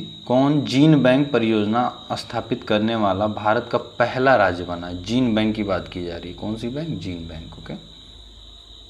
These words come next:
याद रखिएगा, जीन बैंक। एक मिनट, color change करते हैं।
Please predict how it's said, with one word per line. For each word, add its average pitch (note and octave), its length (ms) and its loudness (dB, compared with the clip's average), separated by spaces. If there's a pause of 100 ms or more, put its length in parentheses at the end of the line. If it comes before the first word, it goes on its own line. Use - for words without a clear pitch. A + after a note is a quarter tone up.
(280)
याद F#2+ 160 -2
रखिएगा, G#2 380 -2
जीन G#2 380 -4
बैंक। - 460 -14
एक - 120 -18
मिनट, G2 200 -10
color F#2+ 260 -6
change G2 260 -10
करते G2 320 -14
हैं। G#2+ 200 -14